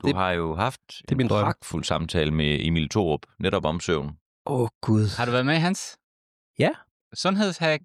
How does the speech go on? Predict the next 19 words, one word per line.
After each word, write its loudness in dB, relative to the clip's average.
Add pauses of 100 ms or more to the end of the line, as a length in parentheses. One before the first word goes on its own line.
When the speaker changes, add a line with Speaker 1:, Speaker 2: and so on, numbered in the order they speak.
(100)
Speaker 3:
øh, -2
ting -8
der? -10 (120)
Speaker 2:
Der 0
var 2
jeg 4
lige 4
inden 2
tur. 2 (240)
Speaker 1:
Det -2
er -2
Speaker 3:
Hva-, 2
Speaker 1:
rigtig -4
godt. -10
Speaker 3:
hvordan -2
spejler -2
I -4
to -8
hinanden? -6